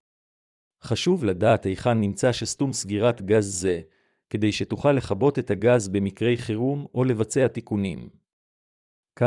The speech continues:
הגז ניזון לווסת גז הכולל תרמוסטט למחמם המים.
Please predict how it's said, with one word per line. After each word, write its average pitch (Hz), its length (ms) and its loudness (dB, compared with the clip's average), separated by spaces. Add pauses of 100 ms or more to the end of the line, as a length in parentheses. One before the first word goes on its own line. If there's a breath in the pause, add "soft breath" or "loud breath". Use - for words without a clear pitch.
הגז 98 500 2
ניזון 98 340 -2
לווסת 95 480 0
גז 113 260 2
הכולל 117 380 0
תרמוסטט 104 640 0
למחמם 107 540 0
המים. 69 480 -8